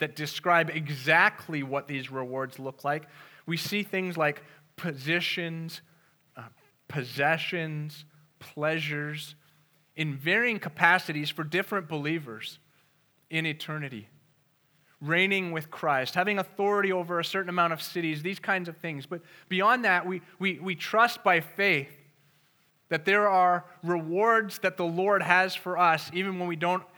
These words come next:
quite understand exactly what it's going to look like. Maybe the wheels are turning in your head and you, and you're just saying, "Okay, so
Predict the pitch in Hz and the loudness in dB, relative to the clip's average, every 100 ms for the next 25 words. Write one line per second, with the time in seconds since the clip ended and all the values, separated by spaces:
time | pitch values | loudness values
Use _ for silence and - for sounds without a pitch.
0 | - - 196 185 180 175 180 170 - 185 | -20 -2 4 6 6 0 0 -2 2 4
1 | 175 156 151 143 143 160 180 180 - 147 | 6 4 0 0 4 6 4 2 -6 -6
2 | 135 - - 156 156 160 170 165 156 139 | -6 -12 -4 -2 -2 -2 0 0 -2 -6
3 | 139 139 - 113 - _ _ _ _ _ | -8 -12 -16 -20 -20 _ _ _ _ _
4 | _ _ _ _ _ _ _ _ _ _ | _ _ _ _ _ _ _ _ _ _
5 | _ _ _ _ _ _ _ _ _ _ | _ _ _ _ _ _ _ _ _ _
6 | _ _ _ _ _ _ _ _ _ _ | _ _ _ _ _ _ _ _ _ _
7 | _ _ _ _ _ _ _ _ _ _ | _ _ _ _ _ _ _ _ _ _
8 | _ _ 135 156 156 139 139 156 156 147 | _ _ -6 -4 -4 -4 -2 0 0 -4
9 | 127 - 160 160 156 143 139 135 143 147 | -6 -8 -8 -6 -4 -4 -6 -6 -2 0
10 | 143 131 143 - 139 143 131 147 - 147 | 0 -4 -10 -14 -12 -10 -10 -12 -10 -12
11 | 131 151 135 - 147 | -8 -8 -6 -4 -6